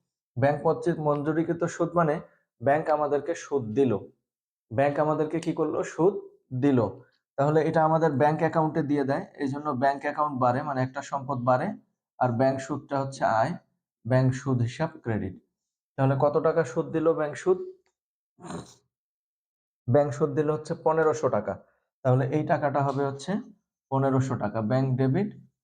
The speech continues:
ব্যাংক সুদ হিসাব হচ্ছে ক্রেডিট, টাকাটা হবে হচ্ছে পনেরোশো টাকা।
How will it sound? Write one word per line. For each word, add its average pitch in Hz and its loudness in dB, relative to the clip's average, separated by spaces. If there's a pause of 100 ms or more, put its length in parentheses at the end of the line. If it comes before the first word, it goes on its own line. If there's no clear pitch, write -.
(460)
ব্যাংক 135 2
সুদ 139 0
হিসাব 131 2
হচ্ছে 127 -2
ক্রেডিট, 113 -2
টাকাটা 135 2
হবে 139 -2
হচ্ছে 135 -4 (520)
পনেরোশো 131 0
টাকা। 101 -6